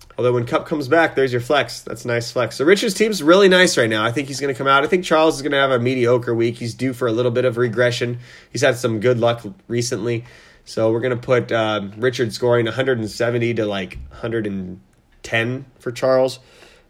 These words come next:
Um, so that's gonna do it. All right, I think I've hit pretty much everything I wanted for this week. Um, we're getting towards playoffs. It's crazy as it sounds. I mean, we're gonna go through some bye week hell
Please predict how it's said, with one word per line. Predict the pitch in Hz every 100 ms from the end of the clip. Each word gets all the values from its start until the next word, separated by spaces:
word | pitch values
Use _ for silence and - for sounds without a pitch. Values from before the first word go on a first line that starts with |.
| -
Um, | - 95 92 92 -
so | -
that's | 120 120
gonna | 113 101
do | 98
it. | 98 - - - _ _ _ _ _ _ _ _ _ _ _ _ _ _ _ _ _ _
All | -
right, | 247 208
I |
think | 175 226
I've | 190 165
hit | 175 190
pretty | - 165
much | 156 147 -
everything | 147 156 156 156
I | 143
wanted | 127 127 131 139 139 -
for | - 135 139
this | 131 123 -
week. | 101 113 175 - - _ _ _ _ _ _ _ -
Um, | 104 104
we're | 110
getting | 131 147
towards | 131 139 135 139 135 117 - - _
playoffs. | 156 202 151 - - -
It's | 120
crazy | - 147 156 147
as | 131
it | -
sounds. | 143 143 127 110
I | 113
mean, | 117
we're | 113
gonna | 113 123
go | 117 123
through | 120 123
some | 120 110
bye | 117 123
week | 127 123
hell | - 127 131 135